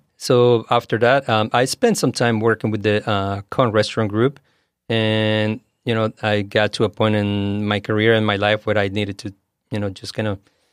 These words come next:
branch out and experience, and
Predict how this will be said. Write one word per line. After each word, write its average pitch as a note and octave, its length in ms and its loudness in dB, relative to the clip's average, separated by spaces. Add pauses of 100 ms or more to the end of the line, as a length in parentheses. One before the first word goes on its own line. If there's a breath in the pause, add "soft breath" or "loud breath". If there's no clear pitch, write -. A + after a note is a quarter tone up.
(280)
branch B2 320 2
out A#2 180 2
and G#2+ 100 -2
experience, A#2 800 0
and G#2 600 -2